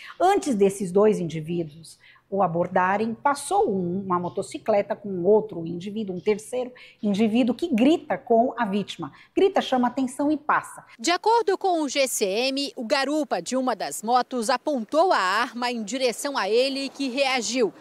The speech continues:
Speaker 2: baleando dois bandidos. O terceiro conseguiu escapar.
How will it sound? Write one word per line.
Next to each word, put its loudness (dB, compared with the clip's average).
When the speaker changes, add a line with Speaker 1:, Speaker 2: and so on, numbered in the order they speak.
Speaker 2:
baleando 0
dois 0
bandidos. -4
O -18
terceiro -4
conseguiu -8
escapar. -4